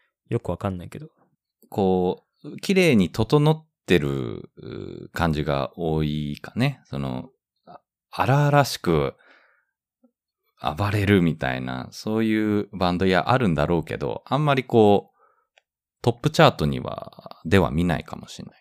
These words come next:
Speaker 2: ないね。
Speaker 1: うん。当時ね、Spotifyあれば、まあ便利だったよね。
Speaker 2: いやー、ね、俺らの聞き方もだいぶ違っただろうね。なんか、めんどくさくないのがいいよね。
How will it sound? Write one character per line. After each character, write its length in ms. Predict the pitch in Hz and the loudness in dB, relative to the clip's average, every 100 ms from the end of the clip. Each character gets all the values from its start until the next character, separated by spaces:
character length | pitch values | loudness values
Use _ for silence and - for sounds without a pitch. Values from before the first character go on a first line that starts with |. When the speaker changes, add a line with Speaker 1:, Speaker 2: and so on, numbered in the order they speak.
| 87 | -6
Speaker 2:
な 100 | 107 | -4
い 60 | 117 | -2
ね。 140 | 120 - _ _ _ | -4 -10 _ _ _
Speaker 1:
う 40 | |
ん。 480 | 117 98 90 - - _ _ _ _ _ _ _ _ _ _ _ | -6 -6 -6 -12 -18 _ _ _ _ _ _ _ _ _ _ _
当 160 | - 196 | 2 2
時 100 | 120 | 4
ね、 140 | 117 | 2
Spotify 460 | 139 - 151 - 117 | 2 2 -2 2 2
あ 80 | 101 | 2
れ 60 | |
ば、 120 | 98 95 | 2 0
ま 160 | 101 | -2
あ 60 | 101 | 0
便 180 | 113 117 | 2 2
利 80 | |
だ 80 | 95 | 0
っ 20 | |
た 160 | - - | -4 -12
よ 60 | 82 | -12
ね。 440 | 92 98 98 104 - _ _ _ _ _ _ _ _ - | -12 -12 -14 -16 -20 _ _ _ _ _ _ _ _ 2
Speaker 2:
い 60 | |
や 100 | 98 | 6
ー、 680 | 95 95 92 92 92 95 - _ _ _ | 8 8 8 8 6 4 0 _ _ _
ね、 460 | 101 98 101 95 - 120 | 4 6 8 6 2 -4
俺 240 | 110 120 | 2 4
ら 140 | 107 | 6
の 380 | 90 78 69 69 - | 6 4 2 -2 -8
聞 100 | - | -14
き 120 | - | -8
方 280 | - 87 85 | -2 2 4
も 440 | 80 80 80 76 - | 4 4 2 0 -2
だ 140 | 85 | -4
い 40 | 95 | -4
ぶ 80 | 101 | -4
違 140 | - 110 | -2 -2
っ 80 | - | 2
た 140 | 110 | 2
だ 120 | 80 | 2
ろ 140 | - 50 | -2 -6
う 40 | |
ね。 320 | 65 78 78 - _ _ | -4 -2 -2 -6 _ _
な 200 | 85 87 | -8 -8
ん 60 | |
か、 300 | - 58 57 - _ _ _ _ | -4 -6 -6 -12 _ _ _ _
め 140 | - 165 | 0 4
ん 80 | 233 | 4
ど 100 | 311 | 2
く 100 | - | 2
さ 140 | 339 | 2
く 100 | 262 | 6
な 120 | 190 | 6
い 40 | 190 | 8
の 100 | 104 | 6
が 100 | 80 | 6
い 80 | 76 | 4
い 40 | |
よ 100 | 53 | 0
ね。 340 | 67 95 107 | -2 0 -2